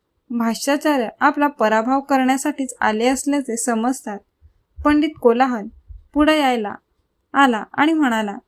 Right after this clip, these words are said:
"भाष्याचार्य, तुम्ही कोणतंही विधान करा, मी ते खोटं असल्याचं सिद्ध करून दाखवीन. खरं असलं तरीही ते खोटं असल्याचं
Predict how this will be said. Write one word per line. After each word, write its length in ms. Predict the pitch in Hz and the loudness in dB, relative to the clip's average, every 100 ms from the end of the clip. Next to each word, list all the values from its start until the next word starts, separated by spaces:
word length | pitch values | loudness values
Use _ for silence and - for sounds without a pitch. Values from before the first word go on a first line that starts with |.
| _ - | _ -4
"भाष्याचार्य, 800 | 226 226 - 277 269 294 214 202 - _ _ _ - | 0 0 0 -2 0 0 -2 -6 -14 _ _ _ 0
तुम्ही 180 | 311 339 | 2 2
कोणतंही 580 | 277 226 226 277 220 | 2 2 2 0 -2
विधान 440 | - 233 214 226 226 | -2 -2 0 0 0
करा, 260 | 226 214 208 - 254 | -2 -4 -6 -6 0
मी 120 | 311 | 2
ते 300 | 302 208 - | 4 0 0
खोटं 300 | - 254 254 | 2 2 4
असल्याचं 480 | 294 294 285 254 214 | 0 0 -4 -4 -6
सिद्ध 380 | - 285 247 302 | -4 -2 0 0
करून 400 | 302 233 220 208 | 2 0 0 -2
दाखवीन. 440 | 202 196 202 202 233 _ _ _ _ _ _ - | -4 -6 -10 -10 -12 _ _ _ _ _ _ 2
खरं 320 | 254 269 311 | 4 4 2
असलं 300 | 302 226 202 - 254 | -2 -6 -8 0 4
तरीही 260 | 262 302 | 4 2
ते 180 | 302 220 220 | -2 -6 -2
खोटं 360 | 254 233 269 285 | 0 2 2 0
असल्याचं 500 | - 294 285 208 | 0 -2 -2 -8